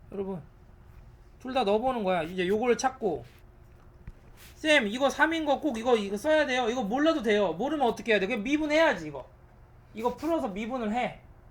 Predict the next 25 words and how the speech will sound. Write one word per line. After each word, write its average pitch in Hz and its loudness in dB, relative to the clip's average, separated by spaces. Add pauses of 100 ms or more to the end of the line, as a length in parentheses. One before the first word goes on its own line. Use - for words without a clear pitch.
(580)
미분을 254 -4
해서, 262 0
여러분, 214 2
이게 196 -2
삼인 269 -2
걸 233 -4
찾으면 247 -4
돼. 123 -14 (240)
도함수가 202 0
영인 180 -6
걸 175 -8
찾으면 208 -8
돼요. 123 -14 (520)
일하고 262 2
삼 269 -4
나와요, 147 -6
여러분. 131 -16 (180)
미분해서 170 -10
영인 131 -16
게. 123 -20 (1000)
그러면 233 0
여러분, 202 0
어떻게 196 -4
되는 208 -2
거죠? 240 -2